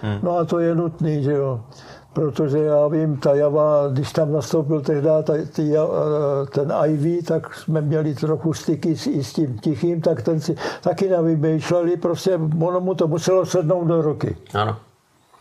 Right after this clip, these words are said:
Speaker 1: Hmm.
Speaker 2: No, takže jako, eh, u nás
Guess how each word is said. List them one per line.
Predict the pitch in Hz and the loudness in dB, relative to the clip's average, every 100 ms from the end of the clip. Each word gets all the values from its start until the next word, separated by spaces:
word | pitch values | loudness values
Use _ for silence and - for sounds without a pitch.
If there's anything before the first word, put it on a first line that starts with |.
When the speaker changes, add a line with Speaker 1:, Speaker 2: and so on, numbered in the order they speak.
| _ - - | _ -16 -8
Speaker 1:
Hmm. | 107 101 - _ - | -8 -8 -12 _ -6
Speaker 2:
No, | 143 147 139 | -2 -2 -4
takže | 160 127 151 | -4 -2 -2
jako, | 147 151 135 165 147 117 - - _ _ - | -2 -2 -2 -2 -2 -6 -16 -20 _ _ -6
eh, | - - - 131 - _ - - - | -4 -2 -4 -6 -10 _ -20 -20 -10
u | 156 143 | -6 -2
nás | 160 156 156 | -2 -2 -4